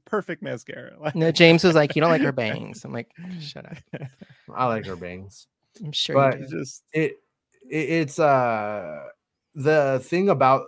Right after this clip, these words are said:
Speaker 3: about that kind of idea of what they did with it, though, and, and this isn't even, like, a, a, a critique, but it, it kinda goes into what you're,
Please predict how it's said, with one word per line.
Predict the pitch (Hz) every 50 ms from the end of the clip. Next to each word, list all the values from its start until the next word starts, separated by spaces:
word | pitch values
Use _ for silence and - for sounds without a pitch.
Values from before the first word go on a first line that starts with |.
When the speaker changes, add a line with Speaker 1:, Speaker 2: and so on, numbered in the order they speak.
| - -
Speaker 3:
about | - 127 131 120 120 113 - 120
that | 120 120 117 90 113
kind | - 127 127 123
of | 123 110
idea | 104 113 113 104 110 104 104 110 120
of | 117 110 120 110
what | 117 117 113 117
they | 117 113
did | 113 110 110
with | 117 117 107
it, | 127 127
though, | 117 127 131 135 135 135 - _ _ _ _ _ _ -
and, | 131 135 131
and | 151 151
this | 135 143 190 165 165 151
isn't | 226 208
even, | 202 220 214
like, | 202 165 147 - - - -
a, | 131
a, | 123 117 - - 120 123 - 107 123
a | 123
critique, | - - 113 113 - 127 123 135 135 135
but | - 127 120 -
it, | 131 127
it | 123 123 - 117 117 -
kinda | - 127 123
goes | 117 123 113 120
into | 120 113 123
what | 120 113 78
you're, | 113 113